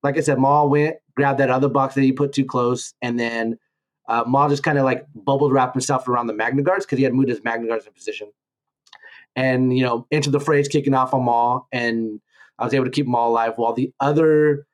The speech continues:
B ones were grabbed my boxes, and then he sent his Maul to grab the middle box.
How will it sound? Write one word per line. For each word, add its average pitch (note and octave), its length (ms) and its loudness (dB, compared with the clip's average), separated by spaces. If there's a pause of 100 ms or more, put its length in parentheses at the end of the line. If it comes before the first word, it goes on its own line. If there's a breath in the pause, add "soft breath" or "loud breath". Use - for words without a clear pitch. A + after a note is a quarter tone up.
(140)
B C#3+ 100 4
ones C#3 340 2
were B2 120 0
grabbed B2+ 300 0
my A#2+ 240 2
boxes, D#3+ 680 0
and C3+ 180 2
then B2+ 400 0
he C3+ 220 0
sent D3 240 0
his D3+ 160 2
Maul D3 220 2
to C3 40 0
grab A#2+ 200 0
the A2+ 60 -4
middle D#3 280 2
box. B2 480 -2